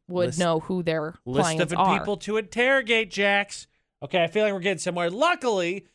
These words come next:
Speaker 2: McCall said, "We do know somebody who happens to be in the real estate business, so, uh,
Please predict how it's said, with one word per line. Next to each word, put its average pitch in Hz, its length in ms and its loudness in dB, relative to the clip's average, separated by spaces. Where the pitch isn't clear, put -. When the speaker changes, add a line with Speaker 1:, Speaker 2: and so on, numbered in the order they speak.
Speaker 2:
McCall 180 340 -2
said, 190 240 0
"We 185 140 0
do 202 200 2
know 196 180 4
somebody 156 680 4
who 151 120 4
happens 165 340 4
to 143 60 -4
be 170 140 2
in 165 60 2
the 156 80 0
real 160 180 4
estate 147 280 0
business, 147 300 0
so, 160 220 2
uh, 147 160 -6